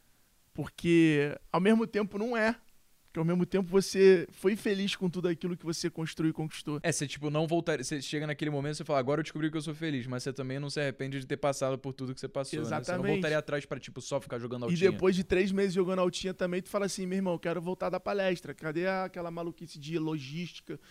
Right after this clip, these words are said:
Speaker 1: de vamos pra cá, pega um carro, faz isso?"
Speaker 2: É, cara, aí você acaba de atestar uma coisa que talvez seja, é, verdade pra maior parte das pessoas, que é a necessidade da gente ser estimulado com coisas diferentes, com diferentes inputs, sabe? De mudanças, da gente,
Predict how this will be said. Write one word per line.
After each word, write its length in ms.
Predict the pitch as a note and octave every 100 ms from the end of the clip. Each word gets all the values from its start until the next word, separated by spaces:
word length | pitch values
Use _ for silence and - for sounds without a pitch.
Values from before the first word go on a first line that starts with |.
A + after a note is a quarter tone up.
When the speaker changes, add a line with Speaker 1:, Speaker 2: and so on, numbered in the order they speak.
| - - -
Speaker 1:
de 140 | D3
vamos 220 | C#3+ E3 -
pra 140 | D#3+
cá, 240 | - D#3+
pega 280 | D#3+ D#3 D#3+
um 100 | E3
carro, 480 | - D#3 D#3+ E3 D#3+
faz 500 | - D3+ D#3 C#3+ C3+
isso?" 320 | D#3+ D#3 - _ -
Speaker 2:
É, 80 | -
cara, 160 | D#3 D#3
aí 140 | E3
você 120 | F3
acaba 280 | - A3+ A3
de 80 | G#3
atestar 640 | - D3+ - C3+ D3+ F#3+
uma 160 | D#3 B2
coisa 220 | D#3+ D#3+
que 80 | E3
talvez 800 | - A3+ F#3 D3+ F3+ G3+ - - _
seja, 960 | - E3 D3+ D#3 E3 D#3+ D3 A#2+ G2+ - - - -
é, 580 | - C3 A#2+ A#2+ G#2+ F#2+ -
verdade 560 | G#2+ C3 D3+ C3+ C#3+ D3
pra 140 | D3
maior 160 | D3 D#3
parte 300 | C#3 C3+ C#3
das 160 | C3
pessoas, 500 | - C3+ - A2+ G#2+ - - - - _
que 200 | - C#3
é 120 | C#3+
a 80 | D3
necessidade 640 | D3+ E3 E3 D3 C#3+ D3+
da 120 | D3+
gente 360 | C#3 D3+ D#3 D#3+ -
ser 260 | - D#3
estimulado 680 | D3 E3+ D#3+ C3+ C3 D3+ D#3
com 160 | - F3+
coisas 200 | E3+ E3+
diferentes, 340 | - F#3+ D#3
com 100 | - C#3+
diferentes 340 | - D3 D3
inputs, 400 | D#3 D3+ D3+ A#2+
sabe? 240 | - C#3 C3
De 80 |
mudanças, 640 | D3+ D#3+ D3 C#3+ - A#2 B2+
da 120 | B2
gente, 540 | C3+ D3 D#3+ D3 C#3+